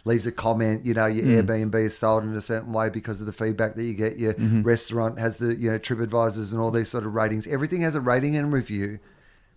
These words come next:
Speaker 1: We've empowered the audience, and in some ways that is a really good thing. But in other ways,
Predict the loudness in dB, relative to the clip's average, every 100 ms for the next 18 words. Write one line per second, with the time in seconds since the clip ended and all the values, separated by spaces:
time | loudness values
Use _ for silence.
0 | 0 0 2 2 6 8 8 6 4 4
1 | 2 -2 -2 -2 -2 -2 0 0 0 -2
2 | -2 -4 -4 -4 -2 -4 0 0 0 -4
3 | _ _ _ _ -2 2 2 4 4 2
4 | 0 -4 -6 -8